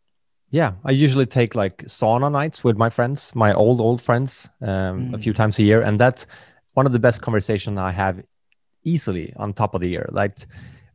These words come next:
Speaker 1: because there are no cell phones, there is no distraction. It's just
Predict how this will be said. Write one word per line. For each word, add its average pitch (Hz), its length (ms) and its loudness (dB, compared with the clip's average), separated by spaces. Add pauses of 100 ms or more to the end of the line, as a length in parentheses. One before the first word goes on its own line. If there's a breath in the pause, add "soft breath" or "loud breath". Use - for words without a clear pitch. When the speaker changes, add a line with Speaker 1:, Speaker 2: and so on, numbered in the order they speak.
(120)
Speaker 1:
because 131 200 2
there 139 120 4
are 131 40 4
no 131 220 2
cell 80 240 -2
phones, 113 320 -8
there 92 120 -4
is 90 220 -8
no 117 240 4
distraction. 107 560 2
It's 104 160 -2
just 135 260 4